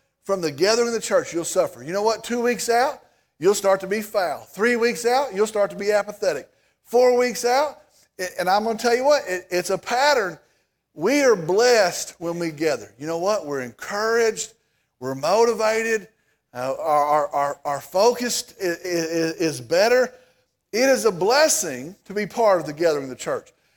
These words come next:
I don't know why we're scared to say that. You know what? You miss church. You miss the gathering of the church. You're hurting yourself. I can promise you, you are better. We are better when we come together. So here's the first thing.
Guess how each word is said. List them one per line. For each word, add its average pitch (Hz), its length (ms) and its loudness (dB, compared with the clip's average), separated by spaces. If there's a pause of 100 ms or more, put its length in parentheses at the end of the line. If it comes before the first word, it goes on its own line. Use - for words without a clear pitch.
(240)
I 226 180 2
don't 285 80 2
know 277 120 2
why 262 200 2
we're 220 120 -2
scared 202 380 0
to 156 60 -8
say 147 280 -2
that. 110 240 -12 (440)
You 208 100 -4
know 262 120 0
what? 277 240 4 (100)
You 269 260 2
miss 311 340 0
church. 170 360 0
You 233 180 -2
miss 285 240 2
the 208 120 -4
gathering 247 300 0
of 240 60 -4
the 226 60 -6
church. 160 400 -2 (360)
You're 151 120 -4
hurting 170 380 0
yourself. 135 500 -6 (260)
I 262 160 2
can 277 120 -6
promise 269 420 0
you, 127 120 -10 (560)
you 220 260 4
are 320 140 6
better. 160 400 2
We 220 240 2
are 294 120 4
better 175 340 4
when 160 200 -6
we 160 100 -4
come 180 300 -4
together. 151 440 -2 (480)
So 208 140 -2
here's 285 280 2
the 240 100 -2
first 240 360 0
thing. 117 220 -10